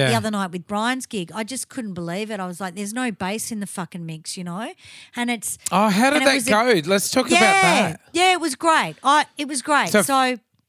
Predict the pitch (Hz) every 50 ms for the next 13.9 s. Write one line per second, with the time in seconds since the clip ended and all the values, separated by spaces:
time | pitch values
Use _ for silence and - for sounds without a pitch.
0 | _ _ - 185 - - - 214 220 185 233 233 226 220 170 - 220 196 185 151
1 | 151 151 165 165 165 156 151 147 147 143 - - - 196 180 175 180 180 175 143
2 | 135 143 135 135 127 127 127 123 131 131 127 117 - - - - - 170 - 147
3 | 135 127 127 123 123 120 110 - - - 147 139 131 131 127 123 123 120 107 -
4 | - - 117 123 120 120 120 - - - - - - _ - 127 117 117 113 113
5 | 113 113 110 110 113 110 - - - - 220 202 190 185 190 220 247 247 226 185
6 | 151 139 - - 151 143 135 131 123 120 - - 233 247 247 240 202 156 131 117
7 | 107 147 175 202 180 135 117 165 170 170 170 147 156 170 175 160 143 131 143 127
8 | 131 - - - 156 151 147 131 123 151 151 151 139 131 - 151 139 131 120 -
9 | 135 120 113 - 147 123 120 120 123 123 - 139 123 117 110 - - 123 120 110
10 | - - 123 113 117 113 104 - - - - - _ - - 151 143 135 135 127
11 | - - 135 120 117 117 - - 131 123 - 131 120 107 - - - - 120 -
12 | - 127 113 107 110 - - - 113 143 143 127 123 120 120 123 123 131 135 117
13 | 120 113 135 180 226 - 123 123 113 - - 143 131 123 120 123 143 190